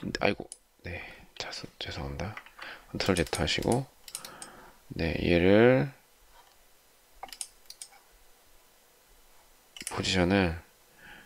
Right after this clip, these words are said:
얘를 내려요. 이렇게. 그러면 또 달라지겠죠?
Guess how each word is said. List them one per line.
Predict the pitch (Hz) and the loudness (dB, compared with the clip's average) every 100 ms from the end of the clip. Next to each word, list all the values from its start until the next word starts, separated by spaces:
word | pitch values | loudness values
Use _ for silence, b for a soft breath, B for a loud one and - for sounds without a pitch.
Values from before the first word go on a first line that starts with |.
| B - | B 2
얘를 | 92 | 4
내려요. | 82 - 104 98 76 | 6 6 8 6 6
이렇게. | 71 69 - 117 135 - | 2 -2 -4 -4 -4 -6
그러면 | - 95 92 | 0 2 4
또 | - | 2
달라지겠죠? | - 85 92 76 71 71 - 135 | 4 6 6 4 -4 -6 -6 -6